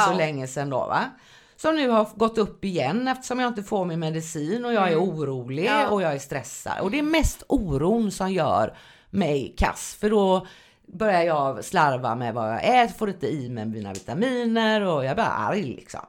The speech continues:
Speaker 1: Och frustrerad. Så att, jag menar,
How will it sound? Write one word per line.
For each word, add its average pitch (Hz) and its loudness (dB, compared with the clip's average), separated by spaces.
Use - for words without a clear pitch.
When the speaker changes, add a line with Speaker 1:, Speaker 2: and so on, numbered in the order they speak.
Speaker 1:
Och 185 -8
frustrerad. 143 -4
Så - -4
att, 175 -6
jag 185 -2
menar, 165 0